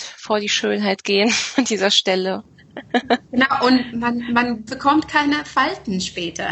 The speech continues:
Speaker 2: Das ist
Speaker 1: Richtig,
Speaker 2: auch gut.
Speaker 1: eben. <laughs> Daran denken viele nicht, wie, was für Auswirkungen das auch mal später haben <laughs> wird.
Speaker 2: Ja, genau. Oder, oder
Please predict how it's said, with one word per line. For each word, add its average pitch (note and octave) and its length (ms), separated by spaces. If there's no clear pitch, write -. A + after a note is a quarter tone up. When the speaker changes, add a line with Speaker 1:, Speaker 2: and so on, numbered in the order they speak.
Speaker 2:
Das G#3+ 120
ist C4+ 260
Speaker 1:
Richtig, A#3+ 280
Speaker 2:
auch - 40
gut. C4+ 80
Speaker 1:
eben. D4 240
<laughs> F#4 1600
Daran C4 280
denken D#4 280
viele G3+ 380
nicht, F#3+ 280
wie, G#3 400
was G#3 140
für - 100
Auswirkungen A#3 400
das G3 140
auch G3 100
mal F#3+ 140
später A#3+ 460
haben F#3 300
<laughs> - 20
wird. - 580
Speaker 2:
Ja, D4 180
genau. C4 460
Oder, A#3 200
oder A3+ 200